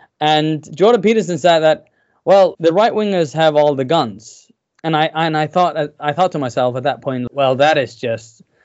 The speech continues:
highly exaggerated and, uh, dialed up rhetoric." But at this point in time, especially, like, George Floyd and this summer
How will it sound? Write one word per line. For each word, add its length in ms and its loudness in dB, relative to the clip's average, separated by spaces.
highly 1040 0
exaggerated 1040 0
and, 380 -4
uh, 480 -12
dialed 560 2
up 240 0
rhetoric." 640 -2
But 120 2
at 80 0
this 180 0
point 180 -2
in 60 -4
time, 340 0
especially, 640 -2
like, 340 -4
George 360 -2
Floyd 480 0
and 180 -4
this 180 -6
summer 340 -2